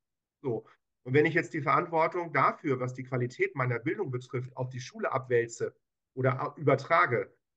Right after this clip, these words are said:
dann habe ich eben die Frage, dann habe ich eben die Herausforderung, als Schulleiter zu gucken, okay, wo kriege ich die besten Lehrenden her? Wie mache ich den spannendsten Lehrplan? Und so weiter. Und der Bund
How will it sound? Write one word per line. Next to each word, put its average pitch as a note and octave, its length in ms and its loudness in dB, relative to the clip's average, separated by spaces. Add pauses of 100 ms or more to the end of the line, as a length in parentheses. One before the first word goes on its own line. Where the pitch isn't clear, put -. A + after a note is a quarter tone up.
(140)
dann C3 140 -4
habe D3 160 0
ich - 100 -10
eben D#3 180 -4
die C#3 120 0
Frage, C3+ 540 0
dann C3+ 120 2
habe C#3+ 140 0
ich C#3+ 100 -10
eben C#3+ 220 0
die C3+ 100 2
Herausforderung, C3+ 580 0
als C3+ 160 -6
Schulleiter C3 420 -2
zu - 160 -20
gucken, E3+ 300 -14
okay, D3+ 380 0 (300)
wo C#3 120 -2
kriege D3+ 220 -2
ich C#3 100 -10
die D#3 80 -4
besten D3 340 0
Lehrenden D3 360 6
her? F3+ 220 0
Wie D3 60 -2
mache D3 200 0
ich D3+ 80 -10
den C#3+ 100 -4
spannendsten C#3 520 -4
Lehrplan? C#3 560 2 (440)
Und D3 300 -4 (220)
so D3 100 -2
weiter. D3 240 4
Und C3 220 2
der A#2 160 2 (100)
Bund F3+ 460 0